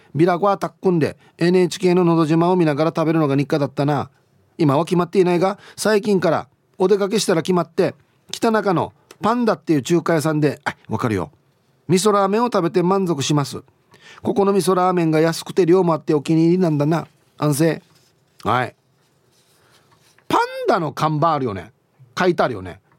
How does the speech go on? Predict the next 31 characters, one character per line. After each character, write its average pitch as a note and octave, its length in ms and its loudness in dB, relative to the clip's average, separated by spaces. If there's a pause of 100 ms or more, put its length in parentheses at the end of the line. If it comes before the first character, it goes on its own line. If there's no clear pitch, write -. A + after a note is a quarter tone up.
(580)
見 B2+ 140 2
た - 160 -2
覚 C#3+ 240 0
え C3+ 40 0
が C3+ 100 0
あ - 20 0
り C#3+ 80 -4
ゃ C#3+ 40 -6
さ。 F#2+ 600 -4 (120)
行 F3+ 100 -4
っ - 20 -12
た - 100 -2
こ B2+ 80 -8
と C3 80 -4
は B2 80 0
な B2+ 100 0
い A#2 40 -2
け A2 100 -4
ど。 F#2+ 200 -6 (680)
は D#3 220 0
い、 C3+ 120 -10
あ - 60 -20
り C3 60 -4
が D3+ 120 -2
と B2 100 -6
う - 20 -4
ご A2+ 60 -4
ざ A2+ 100 -2
い A2+ 40 -4
ま A2 140 -4
す。 - 220 -16